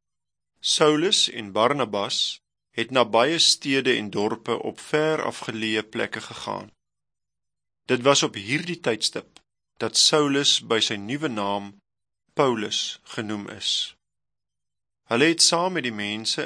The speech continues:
in Joodse gebedshuise bymekaar gekom, soos julle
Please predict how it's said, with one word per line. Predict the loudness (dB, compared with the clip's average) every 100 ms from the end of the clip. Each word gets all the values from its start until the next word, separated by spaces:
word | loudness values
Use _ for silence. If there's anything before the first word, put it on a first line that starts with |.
| -8
in | -8
Joodse | -2 -2 0 -2 -4
gebedshuise | -6 -4 -2 -4 -2 -4 -4
bymekaar | -8 -8 -2 2 2 0
gekom, | -6 -4 -4 -6 -12 _ _ _ _
soos | 2 2 4
julle | 4 4